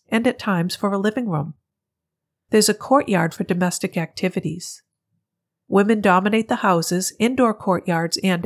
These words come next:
alleys, while men tend to gather at mosques and public squares. Family and households. Although Islamic law recognizes male ownership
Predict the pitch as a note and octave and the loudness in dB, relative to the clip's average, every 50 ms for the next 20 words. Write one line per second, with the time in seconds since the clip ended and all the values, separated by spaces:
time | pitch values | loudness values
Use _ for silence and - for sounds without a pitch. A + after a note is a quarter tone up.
0 | - - E3 E3 E3 E3+ D#3+ D3 D#3+ D#3+ - - - _ _ _ _ _ _ - | -4 -4 -4 -2 -2 -2 -4 -4 -4 -6 -10 -14 -16 _ _ _ _ _ _ 2
1 | G3+ G3+ G3 F#3+ G3 G#3 G#3 G3 F#3 F#3+ F#3 - G#3 G3 F#3 - F#3+ - - E3 | 4 4 4 4 2 2 2 2 0 -2 -2 -2 -2 -2 -2 -2 -4 -2 -2 0
2 | D#3+ E3+ F3+ E3 E3 - - F#3 F3+ F3 F3 F#3 G3+ - - - - - - G3 | 0 0 0 -2 -2 -2 -2 -2 -2 -2 -2 -2 -4 -6 -8 -8 -8 -6 -4 -2
3 | F#3 F3 F3 - - F3+ E3 E3+ F#3 - - - - - - E3+ D#3+ D#3+ D#3 D3 | -2 -2 -2 -4 -2 -2 -2 -2 -2 -6 -6 -6 -10 -8 -6 -4 -4 -4 -4 -6
4 | - - D#3 - - - _ _ _ _ _ _ _ _ _ _ _ _ _ _ | -6 -8 -10 -12 -12 -14 _ _ _ _ _ _ _ _ _ _ _ _ _ _
5 | _ _ _ _ _ _ _ - G#3+ G#3 G#3+ A#3+ C#4 C4 G#3+ F#3 F#3 F3+ F3+ F#3 | _ _ _ _ _ _ _ 0 0 2 2 2 2 4 4 4 4 2 0 0
6 | - F#3 F#3 A3 G#3+ - G#3 G3+ D3 - E3+ - - - - - - _ _ _ | 0 2 2 2 0 -2 -2 -2 -2 -2 -4 -6 -8 -10 -10 -10 -12 _ _ _
7 | _ _ _ _ _ _ _ _ _ _ _ _ _ _ _ - G3+ F#3 F3+ G3+ | _ _ _ _ _ _ _ _ _ _ _ _ _ _ _ 0 0 2 4 6
8 | F#3+ A3 - - B3+ G#3+ - G#3+ G#3 G3 G3 F#3+ F#3+ F#3+ - F#3+ F#3 F3+ F3 E3+ | 6 6 4 2 2 0 2 2 4 4 4 2 0 0 2 2 2 2 2 2
9 | F3 F3 E3+ - F#3 - F3 E3+ E3+ E3+ D#3 F3+ D#3+ D#3 - F3 D#3 D#3 F3 G3+ | 0 0 0 -2 -4 -2 0 0 0 0 0 -2 -2 -2 -4 -2 0 2 2 2
10 | A3 A#3+ - - G3+ A3+ A#3+ B3+ A3+ - - E3+ D3+ D3+ | 2 0 0 2 2 2 2 0 -2 -2 -2 -4 -4 -4